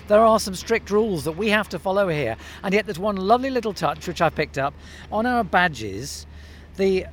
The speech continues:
our first name is printed in much bigger typeface than our surname. And I just think that's a lovely little touch for the friendly slam.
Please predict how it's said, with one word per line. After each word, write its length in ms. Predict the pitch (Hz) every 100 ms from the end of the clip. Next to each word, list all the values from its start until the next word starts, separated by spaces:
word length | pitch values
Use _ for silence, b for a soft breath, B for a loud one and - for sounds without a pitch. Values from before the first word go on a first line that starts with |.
| 196
our 140 | 190
first 380 | - 233 226 -
name 320 | 160 127 135
is 120 | 156
printed 340 | - 196 175 180
in 160 | 175
much 240 | 185 180 -
bigger 220 | 190 185
typeface 560 | 185 170 - 139 139
than 100 | 165
our 160 | 151 156
surname. 640 | - 156 123 104 98 104 120 -
And 100 | 190
I 60 |
just 160 | 226 214
think 140 | 185
that's 260 | 175 170 165
a 60 | 160
lovely 280 | 180 190
little 240 | 202 180 180
touch 380 | 175 151 160 -
for 260 | 180 165
the 100 | 160
friendly 400 | - 165 165 147
slam. 460 | 135 147 120 117